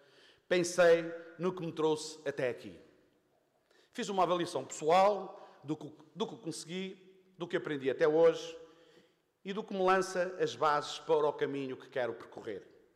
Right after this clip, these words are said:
Ser candidato a Oeiras é uma corrida com várias metas. Sim, há uma meta óbvia,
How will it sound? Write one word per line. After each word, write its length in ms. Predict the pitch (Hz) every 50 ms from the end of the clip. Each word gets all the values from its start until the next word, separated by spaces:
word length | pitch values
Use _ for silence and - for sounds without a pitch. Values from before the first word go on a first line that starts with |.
| _ _ _ _ _ _ _ _ _ _ _
Ser 360 | - - - - 247 233 220
candidato 480 | - 175 170 160 123 123 120 120 - 151
a 20 |
Oeiras 640 | 147 147 165 165 160 156 156 156 151 - - - - - - - - - - _ _ _ _
é 100 | _ 185
uma 160 | 190 185 165 147
corrida 540 | - 143 139 139 165 170 160 139 151 143
com 240 | - - - 143 143
várias 380 | 123 151 156 151 147 143 131 -
metas. 420 | 131 135 120 - - - 85 - - - - _ _ _ _ _ _ _ _ _ _ _ _ _ _ _ _ _
Sim, 600 | - - - 220 202 175 135 107 - - - - - - - - _ _ _ _ _ _ _ _ _ _ _
há 80 | - 165
uma 240 | 208 220 196 180 165
meta 280 | 160 156 156 156 170
óbvia, 560 | 156 139 135 135 135 110 107 104 101 95 90